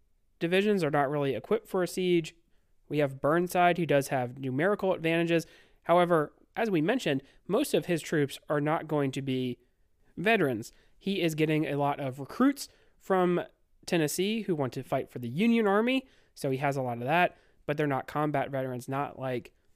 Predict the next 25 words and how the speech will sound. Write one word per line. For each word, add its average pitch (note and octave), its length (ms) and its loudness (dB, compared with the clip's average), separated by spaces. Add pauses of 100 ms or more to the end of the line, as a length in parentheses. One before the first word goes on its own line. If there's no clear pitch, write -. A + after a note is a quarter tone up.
James A2+ 260 -12
Longstreet D3 580 0
has. A2 360 -12 (2250)
There G3 140 4
is F#3+ 100 4
also F3 220 4
criticism D#3+ 520 2
of C3 160 -4
Burnside E3 560 4 (440)
that C3 360 -2 (680)
when C3+ 440 0 (100)
Sherman E3 360 2
comes D3+ 260 0
to C#3 100 -6
relieve G3 320 0
him, G3+ 160 4
he's D#3+ 180 0
able D3 280 0
to C#3 180 -6
roll D3 260 2
out C#3+ 260 2
a D#3 60 -4
very C#3 240 0
nice A#2+ 240 -6
feast, F#3+ 380 -4